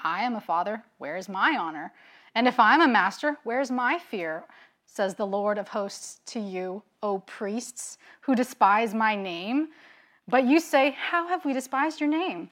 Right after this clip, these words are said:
By offering polluted food upon my altar. But you say, "How have we polluted you?" By saying that the Lord's table may be despised. When you offer blind animals in sacrifice, is that not evil? And when you offer those that are lame or sick, is that not evil?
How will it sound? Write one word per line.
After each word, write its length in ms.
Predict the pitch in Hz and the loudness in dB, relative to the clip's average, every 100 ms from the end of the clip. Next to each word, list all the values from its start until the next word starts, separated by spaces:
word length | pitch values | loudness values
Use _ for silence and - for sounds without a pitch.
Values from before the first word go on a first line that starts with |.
| _ | _
By 200 | 190 226 | 2 4
offering 440 | 214 254 277 320 311 | 6 6 6 4 2
polluted 420 | 302 285 330 339 | 2 0 2 0
food 240 | - 320 320 | -2 0 0
upon 300 | 226 226 220 | 2 0 0
my 120 | 208 | 0
altar. 360 | 196 233 180 160 | 0 -2 -6 -8
But 120 | 175 | -8
you 120 | 247 | -8
say, 320 | - 233 214 _ - | -6 -6 -6 _ -12
"How 260 | 170 175 | -6 -6
have 240 | 180 220 208 | -6 -8 -4
we 140 | 269 | -4
polluted 500 | 269 320 381 349 208 | -2 -2 -2 -2 -4
you?" 140 | 175 - - - - | -8 -12 -18 -4 4
By 120 | 285 | 4
saying 420 | 302 330 349 349 | 4 4 6 4
that 120 | 339 | 4
the 60 | 320 | 2
Lord's 420 | 269 320 339 285 | 4 4 4 2
table 460 | - 294 294 302 285 | -2 0 0 0 -2
may 320 | 262 247 285 | -2 0 -2
be 200 | 202 185 | -2 -8
despised. 680 | 165 - - 120 104 - - - - _ - | -10 -8 -6 -6 -8 -18 -20 -20 -20 _ -8
When 180 | 240 262 | -2 2
you 160 | 294 | 4
offer 300 | 294 294 302 | 6 4 4
blind 560 | 254 196 190 208 240 247 | 0 0 0 0 0 -2
animals 460 | 196 220 247 254 214 | -4 -4 -4 -6 -8
in 100 | 208 | -4
sacrifice, 720 | 185 190 247 262 254 269 - | -2 -2 -2 -4 -4 -4 -10
is 200 | 170 151 | -14 -6
that 220 | 139 135 | -4 -4
not 220 | 180 196 | -8 -8
evil? 300 | 240 254 294 | -8 -4 -4
And 120 | 190 | -4
when 140 | 180 185 | -6 -8
you 160 | 202 | -6
offer 400 | - 185 - 247 | 0 2 0 -4
those 520 | 196 175 185 262 311 - | -6 -6 -6 -4 -6 -4
that 140 | 202 | -4
are 120 | 180 | -4
lame 340 | 170 170 208 220 | -6 -8 -8 -8
or 60 | |
sick, 400 | - - 220 254 | -8 -8 -8 -8
is 160 | 175 151 | -12 -6
that 260 | 151 160 208 | -2 -2 -2
not 200 | 269 294 | -2 -2
evil? 320 | 311 349 | -4 -6